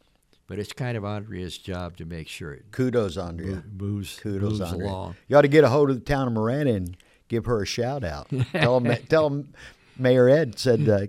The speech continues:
Speaker 1: Yeah.
Speaker 2: uh, how great a job she's
Speaker 1: You know,
Speaker 2: doing.
Speaker 1: and I, I think we're getting close to the end here, Clint. What I wanna talk about next week is a real serious thing.
Speaker 2: We're gonna miss next week 'cause you're gonna be
Speaker 1: Oh.
Speaker 2: doing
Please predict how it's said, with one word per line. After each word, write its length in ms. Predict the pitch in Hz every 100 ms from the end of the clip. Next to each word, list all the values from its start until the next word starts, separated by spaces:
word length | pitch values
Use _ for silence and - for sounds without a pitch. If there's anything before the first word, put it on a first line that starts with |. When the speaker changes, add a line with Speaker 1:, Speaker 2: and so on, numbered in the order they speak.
| 120
Speaker 1:
Yeah. 140 | 110
Speaker 2:
uh, 320 | 113 104 82
how 140 | 104 113
great 240 | 107 113
a 40 | 104
job 280 | 113 123
she's 80 | -
Speaker 1:
You 60 | 131
know, 220 | 127 123
Speaker 2:
doing. 120 | 120 -
Speaker 1:
and 280 | 123 120 120
I, 160 | 127 -
I 120 | 110
think 260 | 113 180 170
we're 100 | 135
getting 220 | 135 117
close 380 | 101 123 135 -
to 180 | 120 110
the 180 | 110 98 _ _ _ - _ -
end 300 | 127 143 120
here, 360 | 127 135 127 -
Clint. 260 | - 135 139 _ _ _ _ _ _ _ _ _ _ _ _ _
What 200 | 113 135
I 80 | 147
wanna 260 | 160 160 131
talk 320 | - 135 131
about 300 | 123 117 -
next 300 | 123 117 -
week 220 | 117 113
is 120 | 101 87
a 60 |
real 240 | 92 98 90
serious 580 | - 104 92 87 -
thing. 160 | - 82 _ -
Speaker 2:
We're 100 | 127
gonna 140 | 151
miss 280 | 147 165 -
next 300 | 139 127 -
week 220 | 101 95
'cause 160 | - 92
you're 100 | 113
gonna 180 | 120 117
be 60 | 117
Speaker 1:
Oh. 140 | 120
Speaker 2:
doing 440 | 117 117 117 110